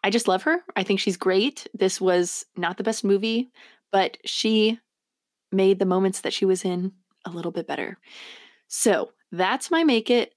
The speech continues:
My break it, uh, just there was, there was no Marianne, you know? Ava was not Marianne. Henry was not Colonel Brandon. There was no Willoughby. It was just, like,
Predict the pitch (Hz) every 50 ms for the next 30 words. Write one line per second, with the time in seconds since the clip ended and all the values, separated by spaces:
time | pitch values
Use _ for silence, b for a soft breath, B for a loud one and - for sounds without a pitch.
0 | _ - 208 214 220 220 214 202 - 254 269 269 254 - 302 302 302 277 - _
1 | _ _ _ _ - - 220 220 220 - - - - - 285 302 320 320 - -
2 | _ _ _ _ _ _ _ _ _ 622 622 605 622 622 640 _ _ _ _ -
3 | - 247 - 330 339 330 - - - - - - _ - 214 247 262 277 285 -
4 | - - _ _ _ _ _ _ - 233 - - 240 254 240 220 226 226 240 262
5 | 254 240 214 202 190 175 - - 69 71 - - _ _ _ - 196 226 233 233
6 | 233 226 240 B B B B B B B B B _ - 220 240 233 262 254 254
7 | 220 202 190 - 190 185 196 - 214 208 208 208 202 190 185 185 185 180 180 185
8 | 190 202 - _ _ _ - - 202 202 208 208 214 214 196 190 185 202 196 -
9 | - - 185 185 196 185 185 - 170 170 170 160 175 165 160 170 - - - -
10 | 175 165 170 170 - 208 208 214 214 220 220 208 - - 175 170 185 185 165 170
11 | 170 160 160 - - 226 233 254 269 254 240 - - 196 190 196 190 - - _
12 | _ _ _ _ _ - - 180 156 - -